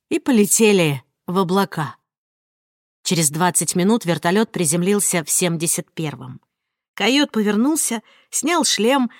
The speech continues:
и широко улыбнулся медсёстрам. «Мы с самураем решили, что вам, девчонкам, на Рождество <laughs> нужна ёлка».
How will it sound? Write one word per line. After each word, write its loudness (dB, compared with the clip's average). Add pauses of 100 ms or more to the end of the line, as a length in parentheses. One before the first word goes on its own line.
(220)
и 2
широко 2
улыбнулся 2
медсёстрам. -4 (920)
«Мы 6
с 2
самураем 4
решили, 0
что -2
вам, 4
девчонкам, 0 (280)
на 2
Рождество 2 (100)
<laughs> -6
нужна 4
ёлка». -2